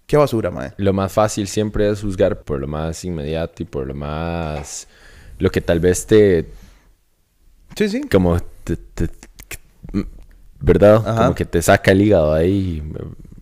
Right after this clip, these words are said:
Speaker 2: ¿verdad? Entonces, ah,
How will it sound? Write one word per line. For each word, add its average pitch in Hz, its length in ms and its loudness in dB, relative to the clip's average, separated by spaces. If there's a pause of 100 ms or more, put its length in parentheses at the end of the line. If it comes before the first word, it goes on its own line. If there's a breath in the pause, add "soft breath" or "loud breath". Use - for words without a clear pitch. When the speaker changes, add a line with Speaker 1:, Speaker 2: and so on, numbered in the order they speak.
(120)
Speaker 2:
¿verdad? 85 440 0
Entonces, 87 500 -2 (1200 soft breath)
ah, - 260 -2